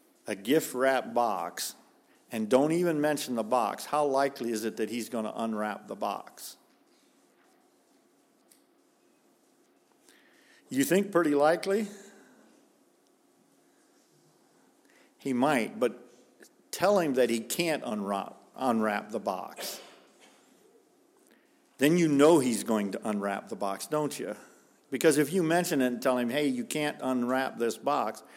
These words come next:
or unwrap this gift until I come back," when you come back, it's going to be unwrapped.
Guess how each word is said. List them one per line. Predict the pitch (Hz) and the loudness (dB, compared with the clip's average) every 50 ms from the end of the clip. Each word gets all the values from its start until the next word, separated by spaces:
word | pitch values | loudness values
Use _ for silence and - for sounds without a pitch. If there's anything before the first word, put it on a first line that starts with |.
| - - - _ | -20 -20 -18 _
or | - 117 | -4 -2
unwrap | 117 120 120 127 135 135 127 113 | -2 0 0 0 0 0 -2 -2
this | 113 120 110 95 | -4 -4 -4 -4
gift | 113 127 160 151 117 107 107 - - - - - - _ _ _ _ _ _ | -4 -4 -2 -2 -2 -2 -4 -8 -14 -18 -20 -20 -20 _ _ _ _ _ _
until | - 113 107 - 147 135 127 | -6 -6 -2 0 2 2 4
I | 123 117 113 | 2 2 0
come | - - 127 113 110 110 | 0 -2 -2 -2 0 0
back," | 127 135 135 113 113 - - - - - - - _ _ _ _ _ | 0 0 -2 -2 -6 -10 -16 -20 -20 -20 -20 -20 _ _ _ _ _
when | 127 127 | 0 0
you | 143 180 | 2 2
come | 180 - 165 139 123 | 4 4 4 4 6
back, | 123 143 139 120 - 131 | 6 6 6 4 2 0
it's | 120 104 - | -2 -4 -4
going | - - 165 151 131 107 | -4 -2 0 0 0 -2
to | 101 | -2
be | 104 113 104 | -2 -4 -4
unwrapped. | 104 101 101 98 107 117 113 104 104 - - 110 - - | -4 -4 -6 -6 -6 -6 -6 -8 -10 -12 -16 -16 -20 -20